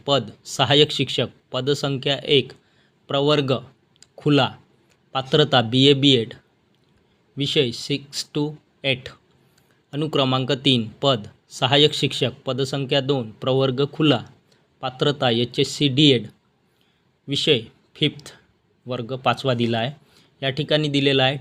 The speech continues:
टीईटी ऑब्लिक सीटीईटी, पात्र अनिवार्य, म्हणजेच या ठिकाणी टीईटी पेपर वन किंवा सीटीईटी पेपर वन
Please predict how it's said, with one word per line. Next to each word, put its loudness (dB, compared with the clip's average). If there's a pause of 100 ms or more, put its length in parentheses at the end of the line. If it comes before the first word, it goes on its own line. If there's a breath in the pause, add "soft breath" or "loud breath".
(120)
टीईटी 2
ऑब्लिक 2 (480)
सीटीईटी, 0 (320)
पात्र -2
अनिवार्य, 0 (100)
म्हणजेच -4
या 4
ठिकाणी 0 (420 soft breath)
टीईटी -4
पेपर 0
वन 2 (220)
किंवा 0
सीटीईटी 0
पेपर 2
वन 4